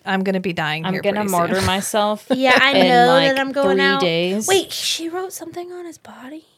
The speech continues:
Speaker 2: Yes,
Speaker 1: Yeah,
Speaker 2: at
Speaker 1: she
Speaker 2: the
Speaker 1: did.
Speaker 2: ball.
Speaker 1: He's, he's talking to her, and she's like,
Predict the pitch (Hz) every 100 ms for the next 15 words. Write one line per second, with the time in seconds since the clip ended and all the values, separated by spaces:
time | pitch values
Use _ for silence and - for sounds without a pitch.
0 | _ _ _ 214 214 277 262 214 220 247
1 | 208 185 214 285 320 _ 277 262 - -
2 | 202 240 233 - 220 226 220 208 196 196
3 | 196 170 180 - 202 196 190 -